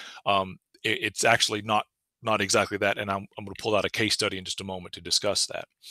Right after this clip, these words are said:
So for realization, so where the pitch accent was anchored in the syllable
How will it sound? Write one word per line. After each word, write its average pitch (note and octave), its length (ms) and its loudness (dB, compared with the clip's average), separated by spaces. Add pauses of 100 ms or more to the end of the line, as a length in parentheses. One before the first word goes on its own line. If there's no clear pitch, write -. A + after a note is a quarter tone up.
(1800)
So B2+ 600 6 (180)
for B2+ 240 0
realization, D#3+ 720 4
so A#2 120 4
where C#3 360 4
the A#2+ 240 0
pitch - 260 0
accent B2+ 400 2
was G#2 240 -2
anchored B2 460 -2
in G#2 80 -12
the F#2+ 60 -6
syllable G#2+ 640 2